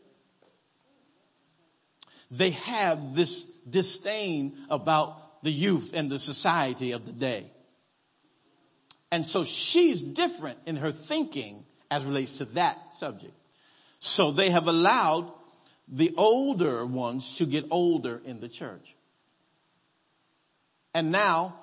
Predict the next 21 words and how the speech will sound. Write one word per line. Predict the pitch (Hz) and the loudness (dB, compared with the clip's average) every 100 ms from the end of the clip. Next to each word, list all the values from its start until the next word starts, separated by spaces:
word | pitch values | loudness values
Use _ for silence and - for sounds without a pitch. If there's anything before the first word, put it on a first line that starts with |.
| - | -12
she | - 202 | -8 -4
was | 170 143 | -4 -4
complaining | - 156 254 262 214 135 147 139 | -8 -8 -6 -6 -4 -4 -6 -8
about | - 127 139 139 | -8 -2 0 0
how | - 175 143 139 151 - - - | -2 -2 0 -2 -6 -16 -20 -18
the | 131 143 - - | -6 -6 -6 -4
average | 180 226 214 220 - - | -2 -2 -4 -8 -8 -2
age | 208 220 190 | -2 -2 -6
in | 190 190 185 | -8 -8 -6
their | 196 | -8
church | 190 - 214 117 - - - _ _ _ _ _ 156 | -8 -12 -10 -12 -12 -20 -20 _ _ _ _ _ -4
is | 131 | -2
seventy-eight, | - - - 202 180 185 180 160 151 127 127 - - | 0 0 0 -2 -4 -4 -4 -4 -4 -6 -8 -12 -10
seventy-nine | - 127 117 123 120 113 104 98 107 | -6 -6 -6 -8 -6 -8 -10 -12 -14
years | 107 98 | -16 -14
of | 123 170 | -12 -10
age. | 147 - - - _ _ _ _ _ _ _ _ _ _ _ _ _ - - - - | -12 -14 -20 -20 _ _ _ _ _ _ _ _ _ _ _ _ _ -20 -20 -20 -4
And | 190 170 | 0 2
the | 147 | 0
people | - - 294 - 156 | -2 0 0 0 -2
there, | 135 143 123 113 143 | -2 -2 -2 0 -2